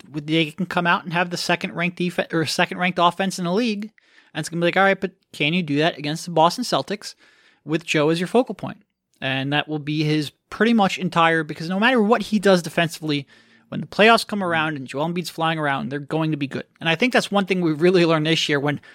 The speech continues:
God, that first, like, third of the season, it was just like, "This is a train wreck defensively. I've never seen it be a train wreck defensively. I don't know how they're gonna get the, back on track."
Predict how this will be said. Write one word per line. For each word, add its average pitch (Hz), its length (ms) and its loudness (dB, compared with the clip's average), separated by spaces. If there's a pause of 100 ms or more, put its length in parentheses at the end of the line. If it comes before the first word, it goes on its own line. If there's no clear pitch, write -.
(280)
God, 185 240 2
that 165 140 -4
first, 214 320 0
like, 170 160 -4
third 175 240 2
of 160 60 -4
the 143 60 -8
season, 170 320 -4
it 175 60 -2
was 160 120 -2
just 147 140 -6
like, 147 180 -4
"This 175 200 -2
is 190 140 -6
a - 180 0
train 185 560 0
wreck 202 240 2
defensively. 156 600 -4
I've 131 160 -6
never 139 200 -6
seen 240 320 2
it 240 120 -2
be 175 120 2
a 160 60 2
train 156 320 -2
wreck 151 160 0
defensively. 147 520 -6
I 143 100 -2
don't 156 280 -2
know 180 120 -2
how 175 200 2
they're 165 80 -2
gonna 151 220 -4
get 143 220 -6
the, 135 80 -6
back - 320 -8
on 139 120 -10
track." - 440 2